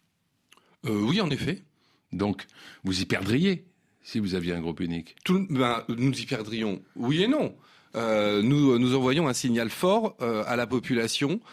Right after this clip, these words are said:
Speaker 1: de dire que la principale force d'opposition, c'est nous, que nous sommes toujours u-, unis, et cetera.
Speaker 2: Vous n'êtes
Speaker 1: Voilà.
Speaker 2: pas trop ap-, attaché aux symboles, au fond.
Speaker 1: Écoutez, les symboles sont importants en politique.
Speaker 2: Ouais. C'est pas faux.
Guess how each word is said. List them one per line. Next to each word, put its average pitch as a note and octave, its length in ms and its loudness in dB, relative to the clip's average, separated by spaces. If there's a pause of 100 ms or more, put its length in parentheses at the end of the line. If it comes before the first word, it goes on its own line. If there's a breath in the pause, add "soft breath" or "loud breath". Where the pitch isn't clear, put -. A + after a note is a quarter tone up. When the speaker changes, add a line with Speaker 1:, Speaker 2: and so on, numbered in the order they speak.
(180 loud breath)
Speaker 1:
de A2+ 100 2
dire C#3+ 240 0
que C#3+ 100 -2
la D3 160 0
principale A#2 460 -6
force B2+ 180 -4
d'opposition, A2+ 480 -2
c'est G#2+ 160 -4
nous, A2 240 0
que B2+ 140 -4
nous G#2+ 160 2
sommes G#2 180 -4
toujours A2+ 320 0
u-, G#2+ 160 2 (320 loud breath)
unis, C#3 300 2
et C#3 60 0
cetera. C4 360 -4 (240 loud breath)
Speaker 2:
Vous A2+ 80 -14
n'êtes A#2 80 -12
Speaker 1:
Voilà. B3 200 0
Speaker 2:
pas B3 60 -8
trop B2+ 200 -6
ap-, G2+ 240 -12
attaché A2 360 -6
aux G2+ 60 -2
symboles, F2+ 400 -6
au D2 60 -10
fond. D#2 240 -14 (1200)
Speaker 1:
Écoutez, - 300 -6
les A2 80 0
symboles A#2+ 280 -2
sont - 200 -8
importants B2+ 280 -4
en B2+ 40 -4
politique. F#2 440 -6
Speaker 2:
Ouais. - 60 -20 (540 soft breath)
C'est - 160 -20
pas D#2 100 -8
faux. - 220 -6